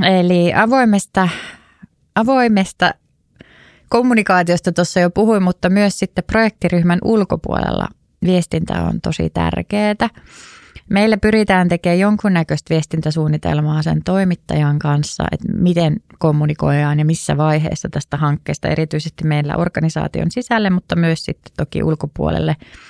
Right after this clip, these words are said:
kun aika on kypsä, eli asiakkaille ja sidosryhmille. Ja yksi hyvä tapa meillä, mikä on toiminut, ollut se, että kun meillä rupeaa olemaan valmista demottavaa,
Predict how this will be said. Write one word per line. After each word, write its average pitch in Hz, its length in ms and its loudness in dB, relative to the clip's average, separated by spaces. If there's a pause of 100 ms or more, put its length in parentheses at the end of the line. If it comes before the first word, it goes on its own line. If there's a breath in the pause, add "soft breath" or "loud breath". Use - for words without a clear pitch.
(160 loud breath)
kun - 180 -2
aika 151 360 2
on 151 160 -2
kypsä, 156 400 -2
eli - 200 -2
asiakkaille 147 640 -4
ja - 120 -4
sidosryhmille. - 1040 -4 (1700 loud breath)
Ja 175 260 2 (120)
yksi - 280 0
hyvä 214 200 2
tapa 175 280 0
meillä, 214 500 2 (340)
mikä 175 280 0
on 175 80 0
toiminut, 165 480 2
ollut 160 220 0
se, - 180 -2
että 156 280 0 (240)
kun 185 280 0
meillä 170 220 2
rupeaa 160 420 0
olemaan 151 460 0
valmista 151 560 -2
demottavaa, 190 840 -2